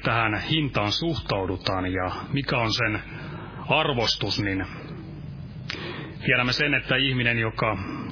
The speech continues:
kulkee tämän maailman hengen vallassa, niin tämän maailman hengen otteessa, niin eihän sille tämä suuri, kaikkein kallein hinta niin merkitse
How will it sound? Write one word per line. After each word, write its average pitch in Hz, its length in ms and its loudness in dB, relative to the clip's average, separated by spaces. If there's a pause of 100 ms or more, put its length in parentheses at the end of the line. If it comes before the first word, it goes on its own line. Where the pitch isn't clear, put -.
kulkee 127 320 2
tämän 135 260 0
maailman 117 320 2
hengen 120 320 2
vallassa, 123 540 2
niin 101 220 0 (1300)
tämän 131 240 2
maailman 120 240 4
hengen 123 220 4
otteessa, 113 560 2
niin 98 180 0 (580)
eihän 120 180 4
sille 131 240 2
tämä 117 320 2 (720)
suuri, 165 480 4 (160)
kaikkein 147 420 4
kallein 147 340 4
hinta 135 340 2
niin 110 280 2
merkitse 120 600 0